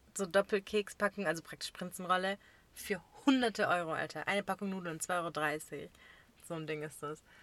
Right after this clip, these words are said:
Naja, auf jeden Fall ist mir das schon wichtig,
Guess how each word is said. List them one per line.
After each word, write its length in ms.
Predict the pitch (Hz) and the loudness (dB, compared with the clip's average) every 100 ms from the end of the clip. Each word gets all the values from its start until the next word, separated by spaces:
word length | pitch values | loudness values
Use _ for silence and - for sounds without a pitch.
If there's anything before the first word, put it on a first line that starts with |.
| - - - - | -20 -20 -20 -2
Naja, 300 | 190 185 139 | 2 6 6
auf 100 | 190 | 6
jeden 180 | 233 220 | 4 4
Fall 360 | 196 190 220 - - - - - - - _ _ _ _ _ _ _ - - - - | 6 6 4 -2 -20 -20 -20 -20 -20 -20 _ _ _ _ _ _ _ 0 2 2 -2
ist 160 | 202 214 | 0 4
mir 100 | 208 | 4
das 160 | 180 | 4
schon 200 | - 214 | 4 4
wichtig, 680 | 226 269 - 170 170 170 - | 4 2 0 -2 0 -4 -8